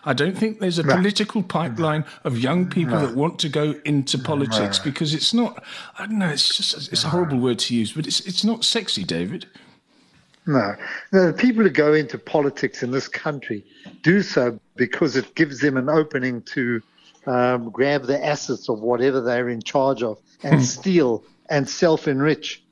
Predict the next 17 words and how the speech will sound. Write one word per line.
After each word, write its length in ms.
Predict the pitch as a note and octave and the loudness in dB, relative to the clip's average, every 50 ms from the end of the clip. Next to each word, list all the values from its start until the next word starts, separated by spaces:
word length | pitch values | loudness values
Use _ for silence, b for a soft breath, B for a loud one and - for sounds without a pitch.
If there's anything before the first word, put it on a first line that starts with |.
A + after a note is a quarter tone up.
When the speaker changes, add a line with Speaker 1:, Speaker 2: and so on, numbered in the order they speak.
| _ _ _ _ _ _ _ _ _ - | _ _ _ _ _ _ _ _ _ -4
Speaker 2:
Um, 800 | D3 C3+ C3 B2+ B2 B2 B2 B2 A#2+ B2 A#2+ A#2+ B2 C3 C#3 - - | -2 0 2 2 2 2 2 2 2 2 0 0 -2 -6 -8 -6 -4
and 160 | D3+ D3 D3 | -2 2 4
that's, 280 | D#3 F3 F3+ F3+ - - | 4 4 4 0 -4 -2
that's, 340 | - D#3 F3 F3 - - - | 0 0 0 0 -2 -6 -4
that's 260 | - D#3+ D#3+ D#3+ - | -2 -2 -2 -2 -4
been 280 | - - D#3 D3+ D3 C#3 | -6 -4 -2 -2 0 0
the 140 | C3 B2 | 0 0
issue. 280 | C3 A#2+ - - A#2+ G#2+ b b b b b b | 0 0 -2 -6 -10 -10 b b b b b b
So 180 | - - - E3 | -2 2 2 4
the 120 | D3+ D#3+ | 4 2
whole 220 | D#3+ - G3+ G#3+ G3+ | 2 4 4 2 2
political 560 | G#3 - F3+ E3+ E3+ D#3+ F3 D#3+ D3 D3+ C#3+ | 2 0 0 0 0 0 -2 -2 -2 -2 -2
infighting 600 | C#3+ D#3+ E3 D3 - - C#3 B2+ A#2 B2 B2 A#2 | -2 -4 -6 -6 -4 -4 -4 -2 -4 -4 -6 -8
is 140 | A#2 A2+ A2 | -6 -2 0
all 240 | D3+ D3+ D#3 D3+ C#3 | 2 2 4 2 2
about 420 | B2 A#2 B2+ B2 A#2+ B2 B2 A#2+ - _ _ _ _ _ - | 0 0 0 0 0 0 -2 -4 -8 _ _ _ _ _ -6
controlling 840 | - C#3+ A#2+ - - F3 D#3+ D#3+ D#3+ D#3 D3 B2+ A#2+ A2 A2 G#2 | -4 -4 -4 0 2 4 6 6 6 4 4 2 0 -2 -6 -10